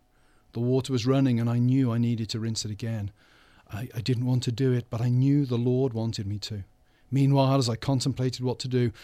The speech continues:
my arm was stuck in an uncomfortable, outstretched position. So I began in my mind to talk to my arm." It's a bit like, uh, do you remember, uh, um, Sledgehammer used to talk to his gun? <laughs> I love that Sledgehammer show. She's talking to her arm here.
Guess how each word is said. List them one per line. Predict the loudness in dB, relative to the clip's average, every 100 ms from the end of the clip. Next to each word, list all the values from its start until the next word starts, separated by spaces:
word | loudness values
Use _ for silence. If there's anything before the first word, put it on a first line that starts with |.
| -12 -2
my | 0
arm | 2 2
was | 2
stuck | 0 0 -2 -2
in | -2
an | 0
uncomfortable, | -2 -2 -4 -4 -6 -8 -6
outstretched | -6 -6 -6 -8 -8 -8
position. | -6 -6 -8 -14 _ _ _ _ _ _ _
So | -6 -2
I |
began | -2 0 0
in | 2
my | 2
mind | 2 2 0 -4
to | -6
talk | -2 -2 -2
to | -4
my | -4 -4
arm." | -4 -4 -4 -8 _ _ _ _
It's | -12
a | -8
bit | -4
like, | -4 -2 -2
uh, | 0
do |
you | 2
remember, | 4 4
uh, | 6 4 0 -10 -18 -16 -20 -18 -6
um, | -4 -2 -2 -2 -4 -6 -6 0
Sledgehammer | 4 4 6 4 4 0
used | -2
to | 2
talk | 4 4
to | 2
his | 0
gun? | 2 0 -2 -8
<laughs> | -4
I | 2
love | 4 4
that | 4 2
Sledgehammer | 4 4 4 2 2
show. | 0 -2
She's | 0
talking | 2 4 4
to | 4
her | 6
arm | 4 4
here. | 0